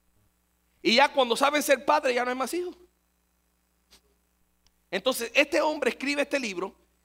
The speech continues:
y, y, y, y hace una lista de cosas que él como padre haría diferente si volvería a tener una oportunidad.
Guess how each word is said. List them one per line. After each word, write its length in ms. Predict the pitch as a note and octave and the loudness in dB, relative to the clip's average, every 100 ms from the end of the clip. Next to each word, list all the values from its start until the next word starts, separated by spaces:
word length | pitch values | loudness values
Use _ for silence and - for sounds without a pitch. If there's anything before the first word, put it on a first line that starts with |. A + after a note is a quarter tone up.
| _ _ | _ _
y, 80 | - | -8
y, 280 | G2+ G3 - | -6 -6 -8
y, 360 | G3+ G3+ - G#3 | -8 -12 -8 0
y 40 | |
hace 220 | A3+ A#3+ | 0 0
una 160 | C#4+ B3+ | 0 0
lista 360 | C4 C#4 - F3+ | 0 -2 -2 -2
de 140 | F3+ | -2
cosas 420 | A#3 C4 - F3 | -2 -2 -2 -6
que 140 | F3 G#3 | -2 0
él 140 | C4 | 0
como 360 | - F#3 F3 E3+ | -4 -6 -6 0
padre 460 | A#3+ A#3 E3+ F3 - _ _ _ | 2 2 0 -6 -8 _ _ _
haría 320 | - D#3+ A3+ A3 | 0 0 2 -2
diferente 800 | F#3 - F3 G#3 G3+ - C#3+ - _ _ _ _ | -2 -6 -2 -2 -2 -8 -10 -10 _ _ _ _
si 200 | - F#3 | -14 -8
volvería 480 | E3 D#3+ D#3 E3 G3+ | -4 -2 0 0 -2
a 60 | F#3+ | -2
tener 260 | E3+ E3+ | -6 -6
una 160 | F3 E3+ | -4 -4
oportunidad. 800 | D#3+ D#3 - D3+ C#3+ D3 - | -4 -6 -8 -10 -2 -2 -2